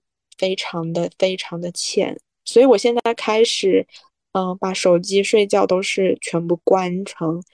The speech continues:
免打扰，就我一点点震动都不能有，一点震动我会马上醒过来，然后翻看手机，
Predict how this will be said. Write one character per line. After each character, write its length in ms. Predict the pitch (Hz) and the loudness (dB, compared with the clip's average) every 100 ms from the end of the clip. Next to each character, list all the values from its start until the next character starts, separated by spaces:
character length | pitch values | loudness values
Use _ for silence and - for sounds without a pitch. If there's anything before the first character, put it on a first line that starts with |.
| _ _ _ | _ _ _
免 200 | 196 175 | -4 -2
打 200 | 175 175 | -4 0
扰， 260 | 190 185 - | 0 0 -2
就 180 | - 220 | -2 -2
我 160 | - - | -2 -4
一 60 | |
点 220 | 269 233 | 2 2
点 180 | 240 196 | 2 0
震 200 | 190 220 | -2 0
动 120 | 208 190 | 0 0
都 100 | 180 | 0
不 160 | 190 | -4
能 180 | 175 165 | -4 -4
有， 180 | 175 165 | -4 -2
一 80 | - | 0
点 260 | 277 208 175 | 0 -2 -2
震 200 | 180 185 | -2 0
动 100 | 185 | 0
我 40 | 160 | 0
会 80 | |
马 220 | 208 196 175 | 0 -2 -4
上 180 | 220 | -6
醒 240 | 214 - 175 | -6 -10 -10
过 140 | 180 | -6
来， 140 | 180 170 | -4 -2
然 80 | |
后 60 | 175 | -4
翻 280 | 175 185 175 | -2 -2 -2
看 180 | 196 180 | -4 -4
手 180 | 175 160 | -4 -6
机， 260 | - 165 | -8 -10